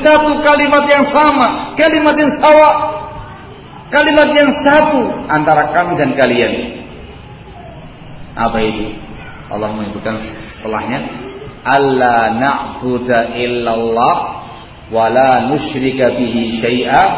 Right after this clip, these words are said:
wa la yattakhidha ba'duna ba'dan arbaban min dunillah. Ini konsepnya.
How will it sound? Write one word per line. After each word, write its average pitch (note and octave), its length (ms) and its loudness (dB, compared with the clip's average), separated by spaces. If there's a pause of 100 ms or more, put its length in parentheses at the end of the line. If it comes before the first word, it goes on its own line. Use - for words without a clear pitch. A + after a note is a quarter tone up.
(420)
wa A#2 160 2
la D3+ 240 6
yattakhidha C#3+ 800 2
ba'duna C#3 800 -2
ba'dan C3+ 640 0
arbaban C#3 800 2 (560)
min A2+ 480 -2
dunillah. A#2+ 600 -6 (1600)
Ini B2 260 -4 (140)
konsepnya. G#3+ 760 2